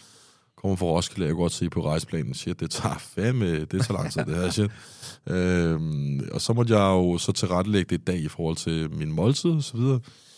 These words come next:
Speaker 1: Så stod jeg så lidt senere op, end jeg lige havde regnet med. Øh, og så var jeg lidt bagud på det punkt. Men ellers så har jeg jo min telefon med mig hele dagen, og der har jeg jo meget af min, mit arbejde med mine klienter
Speaker 2: Mm,
Speaker 1: og så
Speaker 2: mm.
Speaker 1: videre. Det kan jeg jo, jeg kan jo svare dem, og de kan jo skrive til mig hver dag.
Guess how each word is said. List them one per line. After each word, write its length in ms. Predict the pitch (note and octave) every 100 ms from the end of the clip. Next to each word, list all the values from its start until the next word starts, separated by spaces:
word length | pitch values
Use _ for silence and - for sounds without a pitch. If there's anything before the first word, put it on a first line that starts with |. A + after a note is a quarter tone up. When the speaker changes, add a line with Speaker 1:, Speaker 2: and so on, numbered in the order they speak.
| - - _
Speaker 1:
Så 120 | - G#2+
stod 200 | D3 G2
jeg 80 |
så 160 | - C2+
lidt 140 | D2 D2+
senere 240 | D#2 F2
op, 180 | D#2 E2
end 100 | F2
jeg 80 | E2
lige 120 | E2+
havde 120 | E2
regnet 220 | E2 G2
med. 160 | B2+ A2+ A2+ - -
Øh, 580 | G2+ F#2+ F2 D#2 C2+ A1+
og 100 | -
så 100 | F2+
var 100 | E2+
jeg 80 |
lidt 120 | D#2+ D2+
bagud 260 | D#2+ C#2
på 100 | A#1+
det 120 | E2
punkt. 300 | - F2+ - - - -
Men 80 | E2+
ellers 180 | E2
så 120 | - F2
har 160 | F2
jeg 80 | E2+
jo 240 | E2 D#2 D#2 - _ _ _ _
min 120 | F#2
telefon 460 | F2 G2+ F#2+ A2 G#2+
med 120 | F#2
mig 120 | F#2+
hele 180 | F2 F#2
dagen, 200 | D#2+ C2+
og 100 | C2+
der 60 | F2
har 100 | F#2+
jeg 80 | F#2
jo 80 |
meget 260 | F2 E2+ F2
af 60 | F#2
min, 260 | F2+ D2+
mit 120 | E2+
arbejde 440 | E2 D#2+ - C#2 - - -
med 120 | F#2
mine 160 | E2+ E2
klienter 320 | C3+ C3 G2
Speaker 2:
Mm, 20 |
Speaker 1:
og 60 | D#2+
så 100 | -
Speaker 2:
mm. 60 |
Speaker 1:
videre. 160 | D2+ D2+ D#2+
Det 80 |
kan 80 | E2+
jeg 80 | F2+
jo, 140 | D#2+ - - _ -
jeg 60 | E2
kan 60 |
jo 60 | F2
svare 360 | - F#2 G2+ B2
dem, 140 | B2 A#2+ -
og 80 | F#2
de 80 | F#2+
kan 100 | F#2+
jo 60 |
skrive 240 | F2+ - G2+
til 140 | -
mig 100 | G2
hver 200 | F#2 F2
dag. 220 | D#2+ -